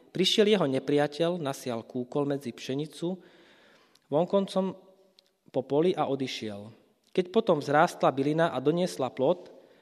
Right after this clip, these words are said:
vtedy sa ukázal i kúkol. Pristúpili sluhovia hospodárovi a povedali mu: Pane, či si nenasial dobré semeno na svojom poli? Odkiaľže teda tento kúkol?"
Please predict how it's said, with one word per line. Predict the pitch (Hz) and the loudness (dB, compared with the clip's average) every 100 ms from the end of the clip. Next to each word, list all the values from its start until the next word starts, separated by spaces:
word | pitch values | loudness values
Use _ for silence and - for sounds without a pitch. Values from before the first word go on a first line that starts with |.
| _ | _
vtedy | - 180 214 | -2 0 2
sa | 151 | 2
ukázal | 135 - 131 135 147 165 170 | 0 2 2 4 2 2 -2
i | |
kúkol. | - 226 - 117 110 - - _ _ _ _ _ _ _ _ - | -2 -4 0 -2 -2 -10 -20 _ _ _ _ _ _ _ _ -2
Pristúpili | 151 - 220 214 190 | -2 0 0 2 0
sluhovia | 139 - 139 151 151 151 143 | 0 -4 -4 -2 0 0 0
hospodárovi | 131 - 131 131 131 135 135 135 | -4 -6 -4 0 0 0 -2 -4
a | |
povedali | 131 127 127 120 113 | -4 -4 -2 -2 -4
mu: | 113 110 - - _ _ _ _ | -6 -10 -12 -20 _ _ _ _
Pane, | 143 165 185 175 165 - - - | 2 4 4 4 2 -6 -20 -20
či | - 165 | -10 -8
si | - 175 | 0 2
nenasial | 165 202 208 214 190 | 6 6 6 6 6
dobré | 156 175 208 214 | 8 6 8 6
semeno | 214 190 185 190 185 | 4 2 4 4 4
na | 170 | 2
svojom | - 160 175 170 | 2 4 4 2
poli? | 135 139 196 208 - - - _ - | 4 6 4 0 -10 -20 -20 _ -10
Odkiaľže | 143 - 208 226 226 165 143 - - - | -10 -2 2 2 2 -2 -4 -12 -14 -6
teda | 131 | -2
tento | 127 127 127 120 | -2 -4 -8 -8
kúkol?" | 117 113 107 104 | -10 -10 -10 -10